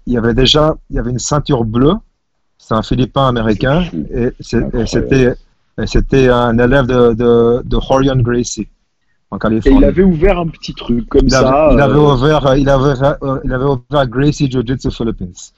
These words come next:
Speaker 1: Donc, je me suis entraîné, euh, je sais pas, quelques mois chez lui. Et, euh, donc, je regardais tous les, tous les U F C sur toutes les cassettes, tout ça. Je faisais aussi du judo.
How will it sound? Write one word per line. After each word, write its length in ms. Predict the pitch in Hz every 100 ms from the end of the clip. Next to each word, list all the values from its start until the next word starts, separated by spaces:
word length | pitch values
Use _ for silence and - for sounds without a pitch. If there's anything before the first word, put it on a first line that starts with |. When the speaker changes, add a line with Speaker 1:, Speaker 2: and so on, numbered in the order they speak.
| _ - - _ _
Speaker 1:
Donc, 220 | 110 107 117
je 120 | 127
me 60 |
suis 120 | - 131
entraîné, 380 | - 131 127
euh, 460 | 131 127 120 117 110
je 60 | -
sais 40 |
pas, 120 | 120
quelques 300 | - 120 127 120
mois 180 | 123
chez 180 | 131 120
lui. 300 | 107 131 190 - _ _ _ _ _ _ _
Et, 140 | 110 107
euh, 400 | 104 104 104 101
donc, 180 | 104
je 60 | 107
regardais 200 | 101 110
tous 120 | -
les, 80 | 113
tous 100 | 117
les 180 | 113 107
U 160 | 113
F 40 | 104
C 100 | 113
sur 160 | 107
toutes 180 | - 104
les 60 | -
cassettes, 340 | 107 - 127
tout 100 | 113
ça. 120 | -
Je 100 | 117
faisais 140 | - 120
aussi 160 | 120
du 160 | 113 110
judo. 400 | 104 110 147